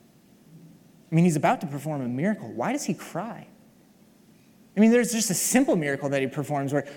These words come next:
where, I mean, for him it's simple. I mean, he, he provides food for thousands of people, but before he says that he has compassion on them, which literally means his heart was breaking for them.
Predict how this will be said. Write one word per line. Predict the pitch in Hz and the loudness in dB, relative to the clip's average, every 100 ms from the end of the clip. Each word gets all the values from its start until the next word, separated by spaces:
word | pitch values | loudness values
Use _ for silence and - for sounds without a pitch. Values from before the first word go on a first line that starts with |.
| - | 0
where, | 165 | 2
I | |
mean, | 160 160 143 | 4 2 0
for | 156 | -2
him | 147 247 | 2 4
it's | 285 - | 2 0
simple. | 147 143 | -4 0
I | 175 | 2
mean, | 175 165 | 2 2
he, | 151 | 2
he | 156 | 2
provides | 160 165 170 - - | 4 4 2 -2 -2
food | 185 262 190 - | 2 4 4 0
for | 156 | -2
thousands | - 185 214 185 160 | 2 2 2 2 0
of | - | 0
people, | 269 269 | 0 0
but | 151 156 | -4 -2
before | 170 - 240 233 | -4 0 2 4
he | 180 | 2
says | 175 180 | 0 0
that | 170 | 2
he | 160 | 2
has | 165 | 0
compassion | 156 - 214 220 170 | -4 0 0 0 -6
on | 156 | -4
them, | 156 | -4
which | 156 | 0
literally | 196 202 185 | 0 2 4
means | 170 175 - - | 2 -2 -12 -6
his | 151 | -6
heart | - 196 180 | 0 0 0
was | 143 | -4
breaking | - 151 196 202 147 | -2 0 0 -2 -8
for | - 113 | -8 -12
them. | 98 - | -12 -16